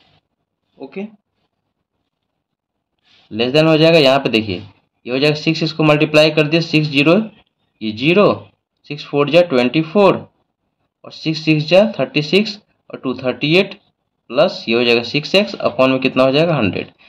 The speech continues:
ये हंड्रेड से हंड्रेड यहाँ पे क्या हो जाएगा, cancel हो जाएगा क्योंकि दोनों पॉजिटिव ही में ही है। आगे देखिए ये हो जाएगा फ़ाइव वन टू ज़ीरो प्लस टू एक्स less than थ्री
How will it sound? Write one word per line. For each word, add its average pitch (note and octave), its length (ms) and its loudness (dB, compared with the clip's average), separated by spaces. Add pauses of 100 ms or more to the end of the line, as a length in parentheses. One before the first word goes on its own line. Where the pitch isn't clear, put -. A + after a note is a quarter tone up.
(200)
ये A#2+ 80 -8
हंड्रेड C3 220 -2
से D3 100 -4
हंड्रेड C3+ 220 0
यहाँ C#3 140 4
पे C#3 80 -6
क्या D3 140 2
हो C3+ 60 4
जाएगा, A2+ 140 0
cancel B2+ 280 0
हो D#3 80 4
जाएगा D#3 160 2
क्योंकि A#2+ 160 -4
दोनों A#2+ 200 0
पॉजिटिव B2+ 380 0
ही D#3 60 4
में D#3+ 140 4
ही D#3+ 120 4
है। F3+ 140 0 (680)
आगे A#2+ 200 2
देखिए D3+ 260 0
ये C3 120 4
हो A#2+ 60 4
जाएगा B2+ 200 4 (140)
फ़ाइव B2+ 300 2
वन C#3+ 220 2
टू C#3 180 -2
ज़ीरो F3+ 300 2
प्लस D3 420 2 (680)
टू C3 120 -8
एक्स F3 180 -4
less A#2 280 0
than E3+ 200 2 (600)
थ्री C#3+ 160 -4